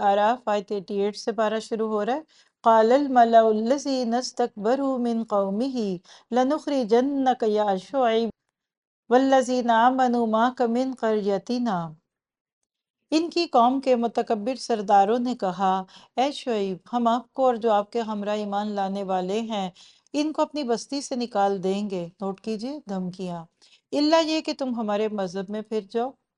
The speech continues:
नोट कर लें, लालच, रग़बतें, कि ये बातें करनी छोड़ दो तो हम तुम्हें बहुत सपोर्ट करेंगे, ये छोड़ दोगे तो ये, और ये कहना शुरू कर दो तो हम तुम्हें सर पे उठा लेंगे। जवाब सुनिए,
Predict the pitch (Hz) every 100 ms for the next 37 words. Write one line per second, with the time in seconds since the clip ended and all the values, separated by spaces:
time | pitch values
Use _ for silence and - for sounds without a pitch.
0 | _ 190 185 - 196 214 277 _ _ _
1 | _ _ 190 190 196 190 190 - - _
2 | 208 202 208 208 185 165 _ _ _ _
3 | _ 269 277 330 302 277 294 277 233 269
4 | 254 233 220 233 233 233 240 233 220 226
5 | 190 196 185 202 185 196 196 208 208 214
6 | 226 220 _ _ _ _ _ 196 254 -
7 | 247 240 233 240 247 233 202 196 208 208
8 | 247 220 220 269 269 262 277 269 262 254
9 | 254 240 285 277 - _ - 226 220 214
10 | 196 196 180 196 196 208 202 220 226 269
11 | - _ _ _ _ _ 202 196 202 196
12 | 240 233 247 294